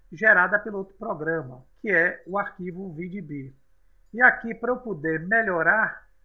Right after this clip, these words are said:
essa opção, eu posso simplesmente vir aqui no render.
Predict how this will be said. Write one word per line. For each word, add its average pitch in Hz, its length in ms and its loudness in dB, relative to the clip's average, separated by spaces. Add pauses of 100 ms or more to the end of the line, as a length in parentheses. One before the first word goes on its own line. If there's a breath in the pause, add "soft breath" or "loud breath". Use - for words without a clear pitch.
essa 208 400 4
opção, 202 640 -8 (340)
eu 196 100 -12
posso 160 340 -6
simplesmente 190 760 -10
vir 160 180 -6
aqui 147 220 -6
no 185 160 -12
render. 190 400 -8